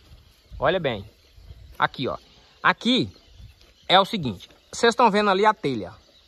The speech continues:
correto? Cada telha dessa que vocês colocam, por exemplo, você coloca uma ali em cima, você coloca uma embaixo, não coloca? Então, essa telha aqui, ela dá a diferença daquela ali, ó. Se você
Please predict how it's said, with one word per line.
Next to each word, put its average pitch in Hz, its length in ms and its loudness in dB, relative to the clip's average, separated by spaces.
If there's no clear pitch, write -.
correto? 156 400 0
Cada 302 320 2
telha 226 260 0
dessa 185 240 -4
que - 80 -14
vocês - 220 -8
colocam, 151 440 2
por 214 120 2
exemplo, 139 280 -4
você 226 160 -2
coloca 185 400 2
uma 156 120 -2
ali 143 140 -2
em - 20 -6
cima, 170 480 -8
você - 220 0
coloca 196 360 4
uma 233 40 4
embaixo, 165 380 2
não 120 60 -8
coloca? 170 340 2
Então, 185 260 -2
essa 226 360 0
telha 135 300 -6
aqui, 175 340 -8
ela 175 340 0
dá 151 240 4
a 165 40 2
diferença 175 480 -4
daquela 233 240 -2
ali, 156 180 -2
ó. 104 40 -10
Se - 320 -14
você 262 260 -4